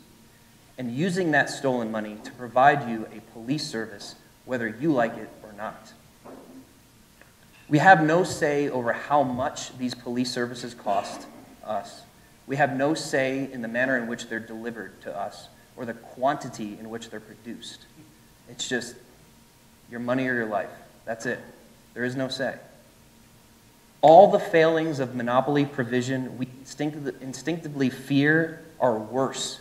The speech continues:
when it comes to the state, state's monopoly provision, because the state has the ability to legally take your stuff. Monopoly provision of goods and services results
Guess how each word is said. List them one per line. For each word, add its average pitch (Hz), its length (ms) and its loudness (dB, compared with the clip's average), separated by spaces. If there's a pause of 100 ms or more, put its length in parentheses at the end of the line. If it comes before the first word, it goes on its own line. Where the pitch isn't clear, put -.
when 113 120 -14
it 101 100 -12
comes 110 240 -14
to 107 60 -12
the 92 120 -20
state, - 460 -16 (1000)
state's - 400 -6
monopoly 107 420 -6
provision, 101 460 -14 (880)
because 131 320 2
the 120 140 -4
state - 480 0
has 123 180 -4
the 120 140 -2
ability 120 420 -2
to - 160 -10 (200)
legally 160 600 2
take - 380 -8
your 117 120 -10
stuff. - 320 -4 (1300)
Monopoly 185 400 8
provision 156 380 4
of 127 140 0
goods 139 180 4
and 135 120 -2
services 123 560 0 (240)
results 123 720 2